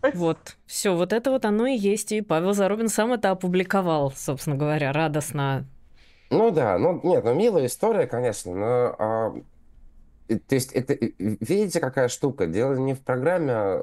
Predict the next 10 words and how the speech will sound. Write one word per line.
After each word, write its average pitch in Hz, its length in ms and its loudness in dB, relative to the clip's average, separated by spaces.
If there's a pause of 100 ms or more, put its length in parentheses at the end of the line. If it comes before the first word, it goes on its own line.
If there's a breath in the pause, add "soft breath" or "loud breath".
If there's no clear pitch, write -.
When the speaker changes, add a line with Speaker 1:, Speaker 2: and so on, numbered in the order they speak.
(120)
Speaker 2:
самой, 98 500 0
этой, 76 200 -14
м, 82 200 -6
э, 87 180 2
которую 82 420 -2
там 73 180 -10
Соловьев 87 460 0
с - 20 -12
Зарубиным 76 600 -2
уже 73 420 -2